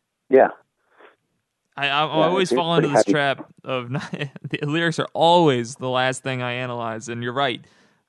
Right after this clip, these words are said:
Speaker 2: Um, they kind of match the sentiment of the music. It's straightforward. You don't need to read into it very much.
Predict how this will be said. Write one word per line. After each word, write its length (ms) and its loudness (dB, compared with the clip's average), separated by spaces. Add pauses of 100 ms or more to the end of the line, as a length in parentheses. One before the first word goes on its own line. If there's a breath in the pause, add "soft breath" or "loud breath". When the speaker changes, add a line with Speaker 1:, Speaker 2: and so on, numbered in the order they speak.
Speaker 2:
Um, 520 -8 (180)
they 220 -4
kind 220 -2
of 100 -4
match 400 -2
the 80 -16
sentiment 480 -8
of 100 -8
the 60 -12
music. 400 -8
It's 260 -20 (140)
straightforward. 640 -6
You 40 -6
don't 140 -4
need 140 -8
to 60 -8
read 200 -8
into 220 -8
it 60 -14
very 200 -10
much. 400 -18